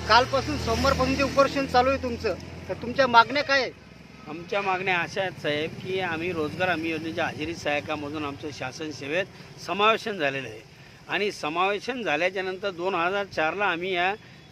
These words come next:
Speaker 2: स-, वेगवेगळ्या व-, व-, शासनाच्या कार्यालयामध्ये सेवेनुसार लागलेलो आहे.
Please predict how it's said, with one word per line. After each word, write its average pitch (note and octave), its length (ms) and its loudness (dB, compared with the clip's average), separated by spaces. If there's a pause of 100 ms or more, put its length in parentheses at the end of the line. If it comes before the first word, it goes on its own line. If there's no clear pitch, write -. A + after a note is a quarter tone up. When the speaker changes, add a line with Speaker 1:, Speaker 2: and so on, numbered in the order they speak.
(120)
Speaker 2:
स-, D3 440 4
वेगवेगळ्या G3+ 420 2
व-, F#3 240 4
व-, F3+ 100 2
शासनाच्या F3 480 0
कार्यालयामध्ये F3 680 0 (460)
सेवेनुसार F#3 500 0
लागलेलो F#3 420 4
आहे. A#2+ 100 -6